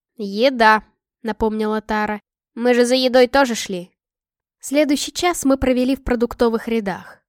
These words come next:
Крупа, мука, яйца, масло, соль. Копчёное мясо, оно дольше хранится.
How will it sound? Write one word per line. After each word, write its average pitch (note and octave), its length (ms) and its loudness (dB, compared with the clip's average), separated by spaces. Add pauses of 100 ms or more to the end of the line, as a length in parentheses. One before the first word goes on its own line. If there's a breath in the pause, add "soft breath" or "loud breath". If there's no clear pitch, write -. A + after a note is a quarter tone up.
(120)
Крупа, A3+ 640 0
мука, G#3 540 -4 (100)
яйца, G3+ 680 -6 (100)
масло, G3 580 -6
соль. G3 400 -6 (280)
Копчёное B3+ 540 0
мясо, G3 420 -6 (140)
оно G3 200 -4
дольше F#3+ 340 -4
хранится. F#3 600 -10